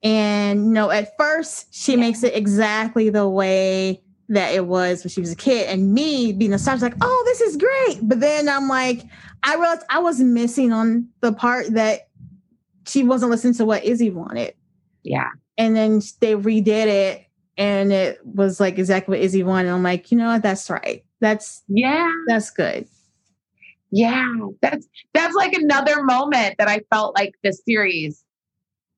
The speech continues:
Speaker 2: just acknowledged those, like, they, I think they, they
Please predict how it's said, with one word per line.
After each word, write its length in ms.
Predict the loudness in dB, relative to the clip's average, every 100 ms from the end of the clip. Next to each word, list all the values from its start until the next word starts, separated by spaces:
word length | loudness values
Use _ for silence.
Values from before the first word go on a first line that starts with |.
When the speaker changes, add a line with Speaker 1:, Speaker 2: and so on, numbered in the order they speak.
| -20 -16
Speaker 2:
just 500 | -6 0 0 -2 _
acknowledged 640 | -8 -2 0 2 0 -4 -2
those, 260 | -2 -2 0
like, 200 | 0 0 -10 _
they, 220 | 0 0 -6 _
I 200 | 0 0 -4
think 220 | -6 -4 -4
they, 240 | -2 -2 -4 -10 _ _ _ _ _ _ _ _ _ -20 -14 -2
they 160 | 0